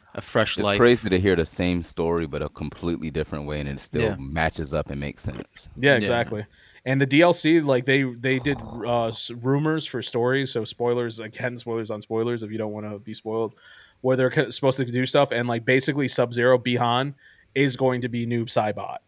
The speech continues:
Speaker 2: Okay, so they are gonna bring Noob, but wait,
Speaker 3: That's
Speaker 2: if that's
Speaker 3: the
Speaker 2: the
Speaker 3: sto-,
Speaker 2: case,
Speaker 3: that's the rumor.
Speaker 2: so if they do that, he probably won't come out until Combat Pack Two,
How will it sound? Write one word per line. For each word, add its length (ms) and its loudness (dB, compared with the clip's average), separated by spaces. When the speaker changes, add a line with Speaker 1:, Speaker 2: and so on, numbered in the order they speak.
Speaker 2:
Okay, 220 12
so 120 12
they 120 12
are 220 12
gonna 180 8
bring 280 4
Noob, 140 0
but 100 2
wait, 220 4
Speaker 3:
That's 200 2
Speaker 2:
if 20 -4
that's 220 6
Speaker 3:
the 60 0
Speaker 2:
the 60 0
Speaker 3:
sto-, 100 6
Speaker 2:
case, 100 6
Speaker 3:
that's 220 6
the 100 4
rumor. 500 6
Speaker 2:
so 200 2
if 80 2
they 140 6
do 200 2
that, 360 4
he 140 2
probably 300 2
won't 180 -4
come 160 -2
out 140 2
until 220 -4
Combat 380 -4
Pack 240 -10
Two, 300 -12